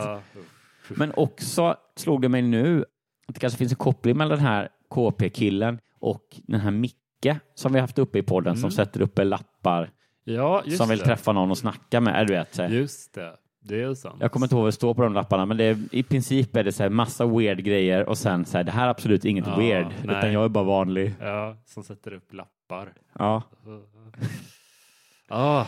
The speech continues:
Speaker 2: Ja, nej, men så
Speaker 1: Creep.
Speaker 2: kan det vara, men det säger
Speaker 1: Ja,
Speaker 2: ändå
Speaker 1: mysigt
Speaker 2: någonting
Speaker 1: då.
Speaker 2: om
Speaker 1: Mysigt
Speaker 2: kraften
Speaker 1: detta.
Speaker 2: i det skrivna ordet.
Speaker 1: Verkligen.
Speaker 2: Men,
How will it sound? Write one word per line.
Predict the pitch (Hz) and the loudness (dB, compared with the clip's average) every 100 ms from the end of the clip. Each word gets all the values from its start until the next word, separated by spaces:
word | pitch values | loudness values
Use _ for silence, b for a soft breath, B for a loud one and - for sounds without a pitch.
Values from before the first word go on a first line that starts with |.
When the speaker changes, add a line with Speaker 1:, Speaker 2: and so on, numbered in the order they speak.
| - | -4
Speaker 2:
Ja, | 131 160 190 185 | -2 2 2 2
nej, | 202 | 0
men | 220 202 | 0 0
så | 233 | 0
Speaker 1:
Creep. | 208 | 0
Speaker 2:
kan | 226 | 0
det | 208 | 2
vara, | 165 135 | 2 2
men | 156 | 0
det | 190 | -2
säger | 196 220 | 0 0
Speaker 1:
Ja, | 214 | 2
Speaker 2:
ändå | 185 | 2
Speaker 1:
mysigt | 170 160 151 131 | 2 2 2 0
Speaker 2:
någonting | 101 | -2
Speaker 1:
då. | 151 | 0
Speaker 2:
om | 151 | 0
Speaker 1:
Mysigt | - | 2
Speaker 2:
kraften | 165 135 - 165 | 0 -2 -2 2
Speaker 1:
detta. | |
Speaker 2:
i | 147 127 | 2 2
det | 123 | 0
skrivna | 143 127 107 | 2 2 2
ordet. | 101 101 120 - | 2 2 0 -2
Speaker 1:
Verkligen. | 107 110 92 - 123 82 - b b b | -8 -6 -6 -6 -8 -8 -18 b b b
Speaker 2:
Men, | - 160 175 95 | -2 2 2 0